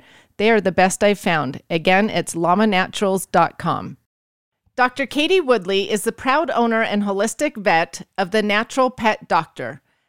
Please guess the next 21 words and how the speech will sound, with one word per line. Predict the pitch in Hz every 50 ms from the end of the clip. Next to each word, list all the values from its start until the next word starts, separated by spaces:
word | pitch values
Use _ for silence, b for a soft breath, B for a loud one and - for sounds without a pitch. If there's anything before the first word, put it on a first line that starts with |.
| _ _ -
After | 208 214 - 247 240
watching | 226 240 247 - - 330 330 339
her | 294 330 302 - -
own | 214 226 240 277
husband | 240 226 208 196 185 - 208 202 202 190
develop | 208 160 190 185 196 220 240 -
an | 214 185
autoimmune | - 180 196 202 240 277 320 302 254 202 185 185
disease | 190 190 180 156 175 175 170 185 180 -
and | - 196 202 202
be | 185 208 202
told | - - - 269 262 240 175
there | 208 196 190
was | 185 180 -
nothing | 196 190 202 208 - 254 262 262
they | 262 247 247
could | - - 294 226
do | 214 208 190 185 190 175
other | - - 190 185 202 202 190
than | 185 170 160 165
strong | - - - 208 185 190 208 226 233 -